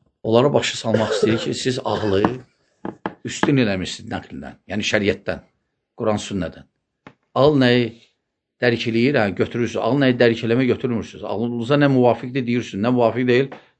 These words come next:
demirsiniz. Ya deyirsiniz, təhrif eləyirsiniz, başqa cür deyirsiniz. Necə Allah Taala'nın sifətlərində?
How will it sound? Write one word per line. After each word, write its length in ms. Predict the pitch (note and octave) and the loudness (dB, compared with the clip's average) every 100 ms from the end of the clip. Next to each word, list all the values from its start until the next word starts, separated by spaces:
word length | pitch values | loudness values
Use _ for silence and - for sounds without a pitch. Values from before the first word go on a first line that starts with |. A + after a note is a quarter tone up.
| - | -4
demirsiniz. 420 | D3 C#3 D#3+ D#3 | -2 -2 0 4
Ya 140 | G3+ F#3+ | 8 8
deyirsiniz, 460 | F#3+ F#3+ G#3 G3 G3+ | 6 -2 -2 0 2
təhrif 340 | E3+ E3 E3+ | 2 4 2
eləyirsiniz, 320 | B2+ F#2+ - B2 | 0 -4 -10 -10
başqa 260 | C3 F#3 | -4 -2
cür 180 | C#3+ G2 | -2 -4
deyirsiniz. 420 | F2 - - - _ _ _ _ _ _ _ _ _ _ - | -8 -12 -20 -20 _ _ _ _ _ _ _ _ _ _ 2
Necə 180 | F3+ G3 | 6 8
Allah 200 | E3+ C#3 | 6 4
Taala'nın 280 | C3+ B2+ B2+ | 4 0 0
sifətlərində? 540 | - G#2 G#2 G2 F2 | -6 -8 -6 -6 -8